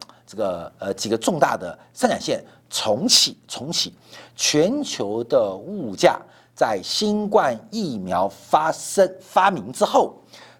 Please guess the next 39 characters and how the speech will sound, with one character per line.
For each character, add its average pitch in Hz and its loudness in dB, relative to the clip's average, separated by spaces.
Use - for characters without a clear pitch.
大 175 6
家 135 2
对 139 0
于 98 -8
明 120 -2
年、 104 2
后 190 0
年 104 -6
的 101 -2
物 170 -2
价 95 2
的 92 -2
预 156 -2
测 - 2
跟 120 2
担 127 0
忧， 113 2
已 127 -2
经 190 0
开 - 2
始 104 -8
反 - -2
映 113 -8
在 107 2
政 180 6
策 - -4
的 98 0
办 131 4
公 104 -8
桌 110 -4
前 - -12
啊， - -4
这 123 -6
是 123 4
要 113 4
特 - -4
别 107 -2
关 135 6
注。 117 -6